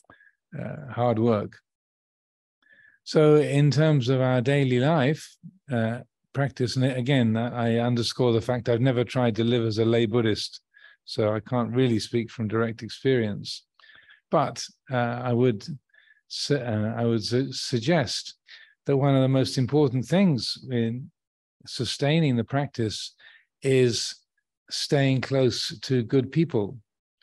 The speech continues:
And we have recited the Mangala Sutta, the, uh, the highest blessings many times, and, uh, the, the first verse of that, "Asevana cha balanang panditanang cha sevana."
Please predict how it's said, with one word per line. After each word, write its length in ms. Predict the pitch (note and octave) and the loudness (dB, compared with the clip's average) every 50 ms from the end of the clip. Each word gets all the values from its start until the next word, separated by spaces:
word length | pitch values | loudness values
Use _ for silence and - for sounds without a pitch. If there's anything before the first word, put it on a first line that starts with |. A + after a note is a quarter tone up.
| _ - _ _ _ _ - | _ -20 _ _ _ _ -6
And 80 | C3 A#2+ | -2 0
we 240 | A#2 A#2+ A#2 A#2 A#2 A#2 A2 A#2+ C3+ C#3 | 2 4 4 4 2 0 -4 -6 -8 -6
have 220 | A#2 A#2 B2 A#2+ A2+ | -4 -2 -2 0 0
recited 580 | B2 G#2+ - - C3+ C3+ C3 C3 C3 B2+ A2+ | -2 -2 0 0 2 2 2 2 0 -2 0
the 140 | A2+ B2+ A#2+ | 0 0 2
Mangala 420 | A#2+ B2 B2 C3 C#3 C3+ C#3 C#3 B2 | 2 2 2 2 2 2 2 2 0
Sutta, 540 | - - C#3+ B2+ - E3+ D#3+ D#3+ D3+ B2+ | 0 -2 -2 -2 0 0 0 0 0 0
the, 340 | A2+ A#2+ A#2 A2+ A2+ A2 A2+ - _ _ _ _ _ _ _ - | 0 0 0 0 0 -4 -6 -10 _ _ _ _ _ _ _ -14
uh, 240 | - A#2 A#2 A#2 A#2+ | -10 -8 -6 -6 -6
the 160 | A2 A2+ A2+ | -4 -4 -6
highest 420 | G2+ G#2+ B2+ C3 C3 B2 G#2+ - - | -4 -2 -2 0 0 -2 -2 -4 -4
blessings 680 | C3 C3 B2 - - C#3 C3 B2 A2+ - - - - _ _ _ - - _ - _ _ _ - - | -2 -2 -2 -2 -2 -2 -2 -2 -2 -4 -8 -10 -14 _ _ _ -20 -20 _ -20 _ _ _ -6 -2
many 240 | C3 B2 B2 B2 A#2 | 0 0 2 0 0
times, 500 | B2 B2+ B2+ B2+ B2+ C#3+ D#3+ D#3+ - - | 0 -2 -2 0 0 0 0 -2 -2 -2
and, 160 | C3 B2 A#2 | -2 0 0
uh, 180 | A#2 A#2 A#2 A2+ | 0 0 -2 -2
the, 220 | B2+ B2+ C3 - | -2 -4 -4 -4
the 100 | B2 B2 | -4 -6
first 380 | G#2+ - - C#3+ C3+ A#2+ - - | -4 -2 0 0 0 0 -2 0
verse 540 | C#3+ D#3+ D#3+ C#3 G#2+ - - - - - _ _ - - - _ _ _ - | 2 2 4 4 2 -2 -6 -8 -10 -14 _ _ -20 -20 -20 _ _ _ -6
of 220 | B2+ B2 A#2+ G#2+ | -2 -2 -2 0
that, 380 | A2+ A#2+ A#2 B2 A#2+ A#2 - - - _ _ _ _ _ - - | 0 0 0 -2 -4 -8 -14 -20 -20 _ _ _ _ _ -10 -8
"Asevana 720 | A#2 - - D3+ C#3 C3+ B2+ B2+ B2+ B2 B2 B2 A#2+ A#2 | -6 -4 -2 0 0 2 2 2 2 2 2 0 0 -2
cha 160 | - B2+ B2 | -2 -4 -2
balanang 640 | A#2 A#2+ A#2+ A#2+ A#2+ A#2+ A#2+ A#2+ A#2 A#2+ A#2 A#2 A2+ | 0 0 0 2 2 2 0 0 0 0 0 0 -2
panditanang 640 | G#2+ A#2+ A#2+ A#2+ A#2 A#2 G#2 A#2 A#2 A#2 A#2 A2+ A2 | 0 -2 0 0 0 0 0 0 0 0 0 -2 -2
cha 120 | - - | -4 -8
sevana." 720 | G2+ - - B2 A#2 A2 A2+ A2 A2 A2 G#2 G#2 G#2+ B2 | -8 -4 -2 0 0 0 0 -2 -2 -4 -4 -6 -8 -10